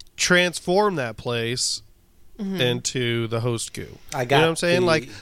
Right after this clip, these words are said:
Speaker 1: like, is there, was there before, like, all the hosts escaped, before Dolores escaped, were people making, like, host bodies, like, sex robots or something, like,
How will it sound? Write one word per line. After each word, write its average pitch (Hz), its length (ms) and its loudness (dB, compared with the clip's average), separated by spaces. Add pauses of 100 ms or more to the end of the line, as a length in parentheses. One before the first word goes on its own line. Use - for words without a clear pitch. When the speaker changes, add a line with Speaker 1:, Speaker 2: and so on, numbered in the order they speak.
Speaker 1:
like, 156 180 4
is 170 140 0
there, 185 320 4 (500)
was 160 220 4
there 196 480 4
before, 185 640 2
like, 160 220 2
all 165 80 4
the 156 100 2
hosts 165 300 2
escaped, 151 500 0
before 135 280 -4
Dolores 143 420 0
escaped, 147 480 0 (260)
were 131 160 -2
people 165 520 2
making, 143 500 -2
like, 165 220 0
host 180 300 0
bodies, 202 600 -2 (2000)
like, 117 240 -6
sex - 460 0
robots 175 580 2
or 190 80 -2
something, 190 460 0
like, 147 260 0